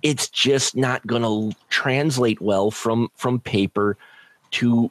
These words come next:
live action. It, it's just not, and it's no fault of anyone. It's just, that's the way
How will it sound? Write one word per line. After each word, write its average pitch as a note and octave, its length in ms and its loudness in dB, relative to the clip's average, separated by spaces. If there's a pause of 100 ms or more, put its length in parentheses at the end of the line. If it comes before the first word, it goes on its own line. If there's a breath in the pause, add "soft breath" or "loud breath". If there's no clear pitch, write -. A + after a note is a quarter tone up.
(140)
live A2+ 380 0
action. A#2 540 -2
It, G#2+ 160 0
it's G#2+ 240 0
just - 320 -2
not, G#2 540 -2
and G#2 200 0
it's - 520 -2
no B2 260 2
fault D3+ 460 0
of C3+ 120 2
anyone. A#2+ 520 2
It's E3 200 0
just, E3 320 0 (140)
that's C3 300 0
the C#3 160 0 (100)
way F3 260 2